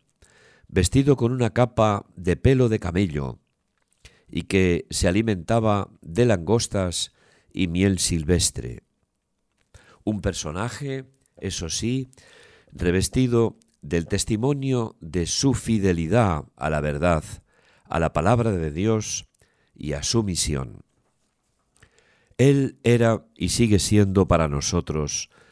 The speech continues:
la voz que clama en el desierto, un grito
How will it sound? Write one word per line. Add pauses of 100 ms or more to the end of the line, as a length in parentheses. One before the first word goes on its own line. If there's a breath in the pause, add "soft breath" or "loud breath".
(200 soft breath)
la
voz
que
clama
en
el
desierto, (800 soft breath)
un
grito